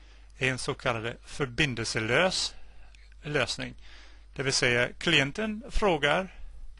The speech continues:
server svarar och så känner de inte till varandra längre. Det finns ingen förbindelse, en, ingen öppen förbindelse. Det är bara, det sker bara en förfrågan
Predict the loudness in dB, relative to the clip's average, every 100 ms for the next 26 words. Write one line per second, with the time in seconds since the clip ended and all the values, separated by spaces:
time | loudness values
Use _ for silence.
0 | -16 -14 2 6 6 6 2 -2 -6 -2
1 | 2 4 4 2 0 -8 -20 -20 -20 -20
2 | -16 -4 0 2 4 4 2 2 0 0
3 | 0 2 2 4 2 0 -2 -2 -2 -2
4 | -6 -4 -2 -2 -2 -2 0 0 -2 -2
5 | -2 -4 -8 -10 -8 -6 -6 -4 -4 -4
6 | -4 -2 -2 -4 -4 -4 -6 -10 -20 -20
7 | -16 -2 0 4 6 4 2 6 8 8
8 | 4 2 -2 0 2 2 2 -2